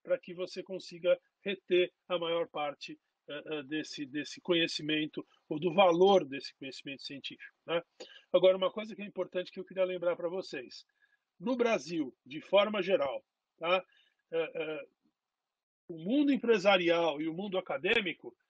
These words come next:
é o bêbado e o delegado. Eles não conseguem se entender. Os empresários desconfiam tremendamente dos pesquisadores. Os empresários acham que os pesquisadores, os acadêmicos brasileiros,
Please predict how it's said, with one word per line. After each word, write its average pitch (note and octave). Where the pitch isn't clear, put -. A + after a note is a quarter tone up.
é F#3
o F#3+
bêbado A3+
e -
o A3
delegado. A3
Eles G3
não A3+
conseguem G#3+
se -
entender. F#3+
Os F3+
empresários G#3+
desconfiam G3+
tremendamente F#3
dos D3+
pesquisadores. E3
Os E3
empresários F#3
acham F#3
que E3
os -
pesquisadores, E3
os D3
acadêmicos E3+
brasileiros, D3+